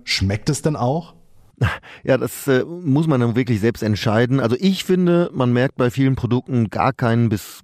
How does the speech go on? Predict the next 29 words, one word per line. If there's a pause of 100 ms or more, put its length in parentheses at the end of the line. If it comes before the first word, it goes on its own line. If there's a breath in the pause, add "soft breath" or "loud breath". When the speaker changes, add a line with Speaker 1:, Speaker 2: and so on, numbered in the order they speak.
(160)
Speaker 2:
kaum
einen
Unterschied. (160)
Ähm,
das
geht
mir
auch
so
bei
Fleischersatzprodukten.
Also
das
panierte
Schnitzel
oder
die
Nuggets
schmecken
mir
besser
als
die
kleinen
Würstchen. (360 loud breath)
Andere
mögen
nichts
davon.